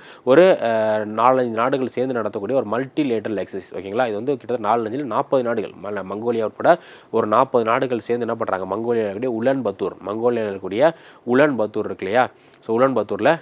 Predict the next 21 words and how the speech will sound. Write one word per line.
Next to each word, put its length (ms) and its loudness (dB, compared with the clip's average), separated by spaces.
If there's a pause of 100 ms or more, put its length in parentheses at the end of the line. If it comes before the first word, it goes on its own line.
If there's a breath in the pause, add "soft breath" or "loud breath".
இந்த 420 -2
இது 140 -4
வந்து 100 -6
நடந்திருக்கு. 380 -6
So, 120 -6
இது 100 -4
வந்து 160 -4
இந்தியாவும் 560 0
மங்கோலியாவும் 400 0
சேர்ந்து 260 0
நடத்தக்கூடியது. 440 -4
இதுல 180 -6
இந்தியா 380 -2
சார்பா 280 4 (300 loud breath)
ஒரு 240 4
நாற்பது 460 0
பேர், 180 -4
இந்தியா 360 -4
சார்பா 120 -4
ஒரு 160 0
நாற்பது 380 -4